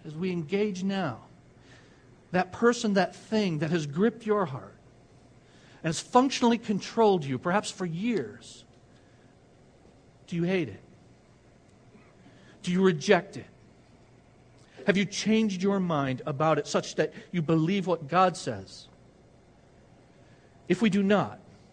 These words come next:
it means that we love it more than we want to please Christ. That we want it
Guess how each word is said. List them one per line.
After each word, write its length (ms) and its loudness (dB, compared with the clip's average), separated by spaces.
it 160 -4
means 400 0
that 160 -4
we 160 0
love 340 2
it 180 -2
more 480 -2
than 160 -4
we 140 0
want 260 -2
to 80 -12
please 320 -8
Christ. 640 -10
That 140 -8
we 140 0
want 280 -2
it 180 -4